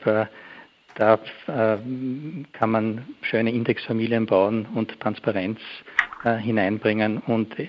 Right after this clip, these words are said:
eben auch eine gute Governance hier entwickeln. Und ich glaub, das sollte der Anspruch sein.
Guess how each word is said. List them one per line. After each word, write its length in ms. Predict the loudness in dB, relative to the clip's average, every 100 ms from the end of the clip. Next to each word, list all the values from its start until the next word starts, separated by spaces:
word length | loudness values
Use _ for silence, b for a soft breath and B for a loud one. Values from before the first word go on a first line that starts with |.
| -4
eben 160 | 0 2
auch 240 | 2 2
eine 140 | -2 -2
gute 260 | -4 -2
Governance 480 | 2 4 2 -2 -4
hier 120 | -4 -6
entwickeln. 600 | -4 -8 -2 -2 -2 B B B B -8
Und 100 | -6
ich 100 | -4
glaub, 220 | 0 0 0
das 140 | -2
sollte 260 | 0 2 2
der 120 | 2
Anspruch 280 | -2 -4 -6 -6
sein. 200 | -8